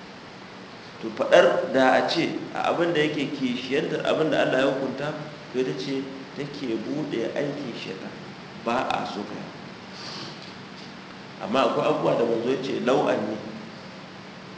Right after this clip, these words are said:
mastadbar-, masta-, mastadbartu min amri ma suqtul hadiya." Ce, "Ba dan ni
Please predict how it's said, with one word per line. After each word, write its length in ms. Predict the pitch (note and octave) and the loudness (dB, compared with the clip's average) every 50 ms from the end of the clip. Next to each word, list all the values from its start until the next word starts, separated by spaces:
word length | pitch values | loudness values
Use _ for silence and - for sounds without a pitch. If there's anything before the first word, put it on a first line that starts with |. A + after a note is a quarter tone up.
| - - - - - - - - - - - - - - - - - - A2 | -14 -14 -14 -14 -14 -14 -14 -14 -14 -14 -14 -14 -14 -14 -14 -14 -12 -8 -4
mastadbar-, 720 | A#2+ B2 C3+ C3+ C3+ - A#2 A2 A#2 A2 A2+ B2+ B2 B2 - - A#2 A#2 - | 0 2 2 2 2 -2 -2 0 0 0 2 2 2 2 0 -2 -2 -2 -2
masta-, 400 | - B2 C3+ C3+ - A#2 G#2+ - - - | 0 0 -2 -2 0 -2 -2 -2 -2 -2
mastadbartu 680 | B2 C#3 C3+ - B2+ A2+ A2+ G#2+ A#2+ C3 B2+ - - G2 - - - - G2 | -2 -2 0 -2 -2 -2 0 0 0 0 0 0 -4 -4 -6 -6 -6 -4 -4
min 100 | G#2 F#2+ - - | -4 -2 0 0
amri 240 | C3 C#3 C3 C#3 D3 C#3+ - - - - - - - - - - - - - - - - - - - - - - - - - - | 0 0 0 -2 -4 -4 -6 -8 -10 -12 -12 -12 -12 -12 -10 -10 -10 -10 -10 -12 -12 -12 -14 -14 -14 -14 -14 -14 -14 -14 -8 -2
ma 160 | A#2+ B2+ C3 C3 | 2 4 4 4
suqtul 440 | - C#3+ C3+ - - - C3 A2 | 2 0 -2 -2 -2 -4 -4 -4
hadiya." 340 | G2+ G2+ G#2 G2+ G#2 G2+ F#2+ - G2+ G#2 - - - - - - - - - - - - - - - - - - - - - - - - - - - - - - - - - - - - - - - - - - - - - - - - - - - - | -2 -2 -4 -2 -2 -4 -4 -4 -6 -8 -10 -12 -12 -14 -14 -14 -14 -14 -14 -14 -14 -14 -14 -14 -14 -14 -14 -14 -14 -14 -14 -14 -14 -14 -14 -14 -14 -16 -16 -16 -16 -16 -16 -16 -16 -16 -16 -16 -16 -16 -16 -16 -16 -16 -16 -14 -14 -16 -16 -16 -14 -8
Ce, 100 | - A#2+ | -8 0
"Ba 160 | G#2+ A#2+ A#2+ A#2+ C3+ | 4 8 8 10 10
dan 200 | D3 D#3 E3 E3+ | 10 8 8 6
ni 200 | F3+ F3+ F3 - | 4 4 2 2